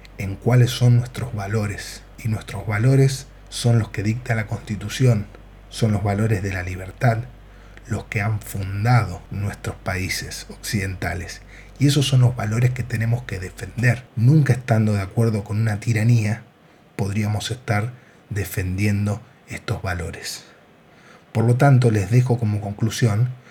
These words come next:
que acá lo que estamos defendiendo no es una guerra. La guerra no es defendible, nunca. Lo que sí es defendible es de qué lado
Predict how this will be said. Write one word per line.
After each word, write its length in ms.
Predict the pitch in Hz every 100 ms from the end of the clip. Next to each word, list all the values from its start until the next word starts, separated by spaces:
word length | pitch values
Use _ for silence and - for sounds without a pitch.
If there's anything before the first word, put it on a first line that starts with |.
| - _
que 100 | -
acá 200 | 104 135
lo 120 | 127
que 100 | -
estamos 380 | 104 - 127 120
defendiendo 680 | 107 - 101 107 107 104 107
no 140 | 110
es 160 | 117 -
una 220 | 104 95
guerra. 500 | 90 104 90 82 85 - _ _ _ _ _ _ _
La 120 | 104
guerra 280 | 120 127 110
no 160 | 107 107
es 100 | 92
defendible, 760 | 92 82 82 90 90 90 - -
nunca. 500 | 127 110 87 - - _ _ _ _ _ - _ -
Lo 200 | 117 101
que 120 | -
sí 200 | - 143
es 100 | 127
defendible 720 | 113 - 107 107 104 98 101 - _ _ _ _ _
es 200 | - 101
de 160 | 98 95
qué 160 | -
lado 460 | 113 117 117 107 107